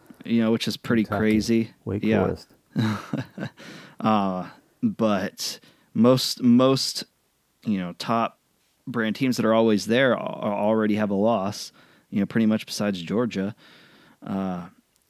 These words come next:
Speaker 1: and so this, this is gonna be a very interesting playoff race, you know, very interesting conference races. Uh, you know, we're only halfway through the season, so I'm, I'm excited.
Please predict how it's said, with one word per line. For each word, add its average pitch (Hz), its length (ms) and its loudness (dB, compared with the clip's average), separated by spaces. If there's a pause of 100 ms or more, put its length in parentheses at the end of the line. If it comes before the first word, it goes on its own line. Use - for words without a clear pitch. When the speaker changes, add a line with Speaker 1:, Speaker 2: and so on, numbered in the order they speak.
(160)
Speaker 1:
and 104 160 -2
so 107 160 0
this, 123 300 -2
this - 280 -8
is 117 80 -4
gonna 127 180 -2
be 127 120 0
a - 20 0
very 110 260 -2
interesting 113 360 -4
playoff 117 500 -2
race, 123 480 -4
you 98 100 -6
know, 92 160 -4
very 110 300 -2
interesting 98 760 -6 (120)
conference 117 540 -2
races. 131 520 0 (600)
Uh, 101 380 -2
you 101 120 -4
know, 117 100 -4
we're 113 320 -2 (100)
only 113 220 0
halfway 113 340 0
through 120 200 4
the 104 40 2
season, 104 460 0
so 95 440 -2 (640)
I'm, 117 180 -4
I'm 110 180 -2
excited. 92 600 -6